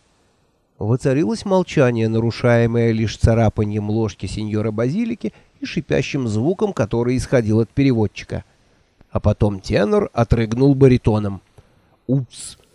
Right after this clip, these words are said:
э, прошу простить мой дурной клачский», извинился он. «О, проклятье!»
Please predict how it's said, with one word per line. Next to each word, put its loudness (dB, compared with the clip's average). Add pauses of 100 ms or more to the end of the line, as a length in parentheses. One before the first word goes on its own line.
(120)
э, -2
прошу 4
простить 4
мой 4
дурной 4
клачский», -6 (220)
извинился 0
он. 0 (240)
«О, -2 (280)
проклятье!» 0